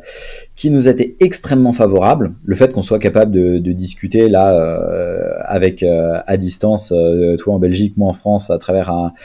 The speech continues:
un ordinateur, en se voyant en plus et qu'on soit pas dans, dans les champs à produire quelque chose,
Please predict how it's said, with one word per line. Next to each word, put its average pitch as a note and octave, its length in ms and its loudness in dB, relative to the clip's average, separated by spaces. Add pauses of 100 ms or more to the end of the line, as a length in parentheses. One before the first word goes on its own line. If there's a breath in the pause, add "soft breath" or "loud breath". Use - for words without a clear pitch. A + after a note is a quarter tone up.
(260 loud breath)
un F#2 100 -2
ordinateur, F#2+ 540 2
en A#2 80 2
se G2+ 80 2
voyant A#2 380 6
en G2+ 220 2
plus A#2 280 -2
et - 40 0
qu'on F#2 120 -6
soit F#2+ 180 -2
pas G#2+ 220 6
dans, F2 380 -2
dans F#2 100 0
les F2+ 80 0
champs G#2 240 -2
à F2+ 40 -4
produire F2+ 300 -6
quelque F2+ 260 -6
chose, F#2+ 480 2